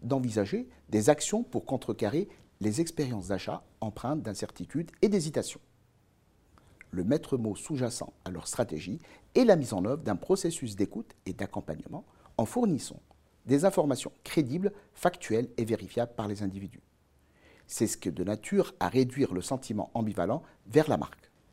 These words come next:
Les réseaux sociaux et les plateformes virtuelles facilitent aujourd'hui la concrétisation de cette proposition, car ils offrent un espace d'échange et d'interaction en temps réel.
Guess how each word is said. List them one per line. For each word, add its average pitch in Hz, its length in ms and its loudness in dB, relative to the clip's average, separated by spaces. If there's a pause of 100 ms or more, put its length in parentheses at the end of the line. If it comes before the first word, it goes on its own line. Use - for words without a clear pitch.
(460)
Les 113 120 8
réseaux 120 240 4
sociaux 147 520 0
et 98 80 0
les 95 80 0
plateformes 101 460 0
virtuelles 160 480 0
facilitent 156 540 -2
aujourd'hui 175 500 2 (200)
la 80 120 -2
concrétisation - 800 0
de 156 80 -6
cette - 180 -4
proposition, 131 500 -4 (520)
car - 220 0
ils 98 200 -2
offrent - 340 -2
un 98 140 -4
espace 123 480 -2
d'échange 123 500 -4 (300)
et 104 60 -2
d'interaction 123 600 -2 (100)
en 92 120 -6
temps 147 160 0
réel. 98 260 -4